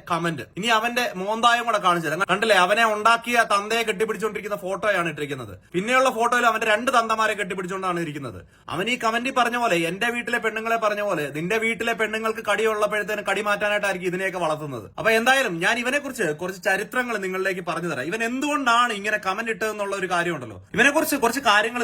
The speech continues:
നിങ്ങളിലേക്ക് എത്തിക്കണമെന്ന് ഞാൻ ഇത്രയും പറഞ്ഞു പോയത് ഒരു മകൻ എന്ന രീതിയിൽ ഉമ്മായെ പറഞ്ഞതുകൊണ്ട് മാത്രമാണ്.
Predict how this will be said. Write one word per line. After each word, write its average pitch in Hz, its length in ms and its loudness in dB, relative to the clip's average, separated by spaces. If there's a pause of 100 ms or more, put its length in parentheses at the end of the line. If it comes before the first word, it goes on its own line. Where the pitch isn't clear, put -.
നിങ്ങളിലേക്ക് 208 440 -2
എത്തിക്കണമെന്ന് 175 480 -4
ഞാൻ 247 160 0
ഇത്രയും 302 340 0
പറഞ്ഞു 240 240 0
പോയത് 160 240 0
ഒരു 180 180 -2
മകൻ 185 300 0
എന്ന 214 200 0
രീതിയിൽ 170 260 -2 (180)
ഉമ്മായെ 208 400 0
പറഞ്ഞതുകൊണ്ട് 175 400 -4 (100)
മാത്രമാണ്. 147 480 -8